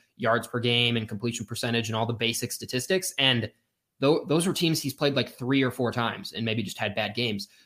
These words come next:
So it has been continued and sustained bad play from Stafford against the Vikings. And I, I mean, he's definitely gone up against much, much stingier Vikings defenses than the one he's gonna go up against, but it's always, for the most part, been coached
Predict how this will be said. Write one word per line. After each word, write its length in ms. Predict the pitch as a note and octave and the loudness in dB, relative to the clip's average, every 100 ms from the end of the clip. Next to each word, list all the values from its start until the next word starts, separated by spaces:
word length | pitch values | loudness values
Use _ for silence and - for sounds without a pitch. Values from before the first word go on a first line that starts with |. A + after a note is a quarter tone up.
| - | -2
So 120 | D#3 | 2
it 60 | E3+ | 4
has 100 | F3+ | 4
been 220 | D#3 C3 | 2 0
continued 720 | - B2+ - - D3 E3+ F3 | 0 -2 -2 0 4 6 4
and 140 | B2+ - | 2 -2
sustained 720 | C3 - B2 A#2+ B2+ B2+ B2 _ _ - | -4 -2 2 2 4 2 -2 _ _ -4
bad 320 | G#2+ G#2+ A2+ | 0 0 -2
play 260 | - G#2+ A#2+ | 0 0 0
from 160 | B2 G#2+ | 0 -4
Stafford 400 | - A2 B2+ A#2+ | -2 -2 0 -2
against 260 | A2 A2+ | -2 -4
the 60 | G#2+ | -4
Vikings. 460 | G2+ G3+ E3+ F3 | -4 0 0 0
And 120 | B2+ A#2 | 0 2
I, 360 | A#2 A#2 G#2+ - _ | 2 2 -2 -10 _
I 40 | C3+ | 2
mean, 320 | C3+ A2+ A2 _ _ _ _ _ | 4 2 -2 _ _ _ _ _
he's 200 | B2+ A2+ | -4 -2
definitely 400 | D#3+ D#3 F3 D3+ | 0 2 2 2
gone 220 | C#3 A#2+ | 2 2
up 160 | C#3 C3+ | 0 0
against 320 | C3 A#2+ - | 2 0 0
much, 420 | A2+ A#2 C#3+ - | 0 2 2 2
much 240 | C3 B2+ - | 0 0 -2
stingier 600 | - B2 B2+ A#2+ B2+ A#2 | -2 0 2 2 2 2
Vikings 360 | A#2 A#2+ G#2+ | 0 0 -4
defenses 600 | A#2 A2+ C3+ C#3 E3+ D#3+ | -4 -2 -2 -2 -2 -2
than 160 | C3+ A#2+ | -2 -2
the 60 | |
one 120 | A2+ A#2 | 0 -2
he's 140 | A2+ | -4
gonna 160 | A#2 A2+ | -4 0
go 100 | A#2 | 0
up 140 | D3+ | 2
against, 240 | F3 F#3 | 2 2
but 100 | D3+ | 0
it's 100 | B2+ | 2
always, 440 | C#3+ E3 G#3 G3 - | 4 6 6 4 2
for 120 | D#3+ | 0
the 60 | C#3 | 2
most 200 | D3 - | 2 0
part, 160 | B2+ | -2
been 140 | A#2 A#2 | -2 -2
coached 420 | D3+ B2+ - | 0 0 -4